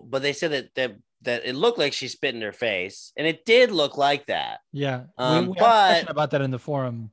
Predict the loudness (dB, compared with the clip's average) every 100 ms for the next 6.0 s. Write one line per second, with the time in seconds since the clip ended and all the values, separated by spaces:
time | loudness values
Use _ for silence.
0 | _ -4 -4 -2 -6 -6 -10 -6 -4 -4
1 | -8 -12 -12 -14 _ _ _ -6 -2 0
2 | 2 0 0 0 0 0 0 -2 -6 -6
3 | -6 -6 -8 -8 -4 -4 -6 -4 -4 -4
4 | -8 -12 -6 -4 -2 -2 -2 -4 -4 -2
5 | -2 -2 -2 0 -2 -2 -4 -4 -6